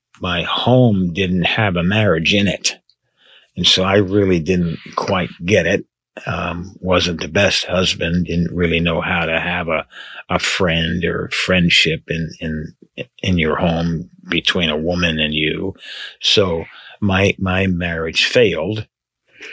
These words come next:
Um, and I stayed single for the longest time,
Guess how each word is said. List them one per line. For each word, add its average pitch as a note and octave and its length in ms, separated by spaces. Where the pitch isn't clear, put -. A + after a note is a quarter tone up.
Um, D#2+ 640
and F#2+ 180
I F#2 200
stayed F#2+ 380
single G#2 540
for D#2 320
the E2 100
longest F2 640
time, F#2+ 400